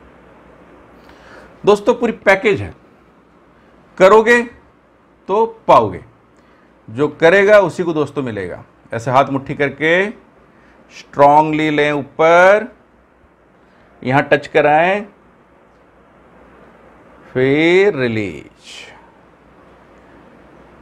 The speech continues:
ऐसे करें पूरा टाइट करके, टच कराएं,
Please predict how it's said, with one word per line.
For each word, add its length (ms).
ऐसे 220
करें 600
पूरा 220
टाइट 320
करके, 420
टच 160
कराएं, 520